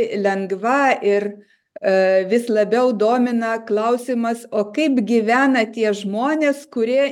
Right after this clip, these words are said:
nešioja, e, mūsų ekonomines naštas. E, kaip jie jaučiasi, ką tai reiškia sujungti savo galvoje daugybę ekonominių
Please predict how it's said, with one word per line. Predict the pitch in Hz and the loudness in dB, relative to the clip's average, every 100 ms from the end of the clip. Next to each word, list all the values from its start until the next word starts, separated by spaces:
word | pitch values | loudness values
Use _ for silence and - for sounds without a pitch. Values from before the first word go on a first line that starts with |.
| 233 | 0
nešioja, | 214 208 - 233 262 269 262 262 262 _ _ _ _ | 0 -2 -2 0 2 2 2 0 -8 _ _ _ _
e, | - 214 208 | -2 2 2
mūsų | 247 - 277 - | 2 2 0 2
ekonomines | 220 233 220 233 247 247 240 240 240 - | 0 0 0 2 2 2 2 0 -4 -10
naštas. | 220 214 214 - - 269 262 196 170 - _ _ _ _ _ - | -6 -2 -2 -4 -2 0 2 2 0 -10 _ _ _ _ _ -4
E, | 196 196 196 190 196 | 0 2 2 2 0
kaip | 285 294 262 | -2 -2 0
jie | 254 | 0
jaučiasi, | 220 202 226 262 262 240 240 - 247 240 | 2 2 2 0 -2 -4 -4 -4 -4 -2
ką | 254 262 | 0 0
tai | 262 220 | 2 2
reiškia | 233 262 - 247 233 - - | 2 0 -2 0 2 0 -8
sujungti | - 240 226 269 254 254 247 | -8 -4 0 2 2 0 -4
savo | 240 240 233 226 | 0 0 0 0
galvoje | 208 208 208 208 202 226 247 254 _ _ _ - 190 | 2 0 2 0 0 -2 -2 -8 _ _ _ -6 -2
daugybę | 175 214 202 226 269 247 247 247 | 2 0 2 2 2 2 2 2
ekonominių | 208 208 208 214 240 240 226 214 | -2 0 0 0 2 2 2 -2